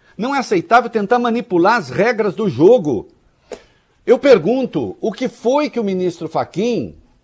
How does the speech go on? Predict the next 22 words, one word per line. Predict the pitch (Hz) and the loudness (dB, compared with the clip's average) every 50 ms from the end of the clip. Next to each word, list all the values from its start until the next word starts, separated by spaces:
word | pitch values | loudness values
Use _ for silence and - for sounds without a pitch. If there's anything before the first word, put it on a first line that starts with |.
| _ _ _ _ _ | _ _ _ _ _
fez | _ _ - _ - 208 220 254 240 190 131 101 82 - - - - | _ _ -20 _ 0 0 2 2 0 -2 -6 -8 -12 -18 -20 -20 -14
do | 120 123 185 | -4 0 0
artigo | 208 196 - - - 214 240 202 196 | 0 0 0 -4 -6 -6 -6 -4 -4
noventa | 226 226 220 170 208 226 226 202 220 | -4 -4 -4 -4 -4 -4 -2 -2 -2
e | 214 | -4
seis | 185 - - 202 202 220 220 175 | -4 -6 -8 -8 -8 -6 -6 -6
do | 226 220 | -8 -6
Código | - 196 208 214 208 190 | -2 0 2 2 2 0
de | 202 214 | -4 -8
Processo | 208 220 220 208 - 214 202 - - | -6 -6 -6 -4 -6 -8 -8 -8 -4
Penal, | - 233 226 196 175 190 208 202 - | -4 -2 -2 -2 0 0 0 -2 -2
que | - 147 | -4 -6
daqui | 143 - - 180 | -8 -6 -6 -10
a | 170 | -8
pouco | - 175 180 175 196 | -8 -8 -8 -8 -6
o | |
Vale | 170 190 196 196 190 | -4 -4 -4 -2 -4
Bene | 160 160 180 190 196 | -4 -4 -4 -4 -4
vai | 175 202 | -6 -6
ler | 190 190 190 | -6 -6 -6
pra | 190 208 | -8 -10
vocês. | 233 - - - 208 214 214 208 156 - - _ _ | -12 -12 -8 -2 -2 0 0 -2 -4 -8 -14 _ _